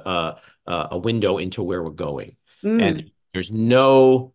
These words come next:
Speaker 1: reason to think the court system in this country will support a, a, a dictator's, uh, uh, aggressions.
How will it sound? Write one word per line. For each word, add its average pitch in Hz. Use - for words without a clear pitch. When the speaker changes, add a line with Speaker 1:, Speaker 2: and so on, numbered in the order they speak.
Speaker 1:
reason 107
to 101
think 95
the 101
court 95
system 90
in 82
this 80
country 82
will 87
support -
a, -
a, -
a 90
dictator's, 82
uh, -
uh, 76
aggressions. 76